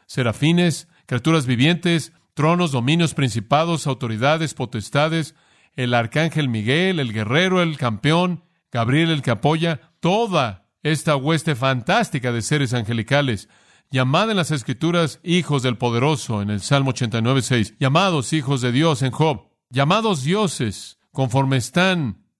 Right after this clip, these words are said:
alineados literalmente con el nivel divino sobrenatural, llamados santos en el Salmo ochenta y nueve,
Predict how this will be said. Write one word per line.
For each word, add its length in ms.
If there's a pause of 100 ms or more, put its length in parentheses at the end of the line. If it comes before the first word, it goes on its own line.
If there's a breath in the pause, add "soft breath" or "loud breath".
(200)
alineados 600
literalmente 1120 (240)
con 180
el 140
nivel 320
divino 400
sobrenatural, 840 (220 soft breath)
llamados 440
santos 500
en 80
el 100
Salmo 220
ochenta 320
y 40
nueve, 380